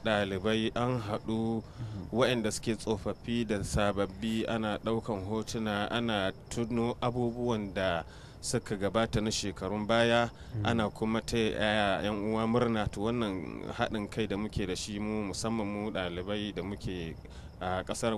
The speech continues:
Speaker 1: ƙasar waje, a wannan ƙasa ta Sudan, gaskiya alhamdulillahi wannan abu ya faranta min rai.
Speaker 2: Mm.
Speaker 1: Za ga ana ziyarce-ziyarce, duk da dai cewa ziyarce-ziyarcen sun ɗan yi ƙaranci.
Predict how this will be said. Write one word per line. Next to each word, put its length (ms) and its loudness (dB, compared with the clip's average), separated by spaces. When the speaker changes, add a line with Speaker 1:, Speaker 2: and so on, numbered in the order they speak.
Speaker 1:
ƙasar 240 0
waje, 340 0
a 60 -4
wannan 240 -2
ƙasa 240 -4
ta 80 -8
Sudan, 320 -6
gaskiya 320 -2
alhamdulillahi 720 -4
wannan 320 0
abu 340 -6
ya 400 0
faranta 420 -4
min 160 -6
rai. 120 -10
Speaker 2:
Mm. 220 2
Speaker 1:
Za 160 2
ga 160 -2
ana 240 0
ziyarce-ziyarce, 840 -2
duk 160 0
da 100 4
dai 140 4
cewa 420 4
ziyarce-ziyarcen 960 2
sun 220 -2
ɗan 200 0
yi 60 0
ƙaranci. 520 -2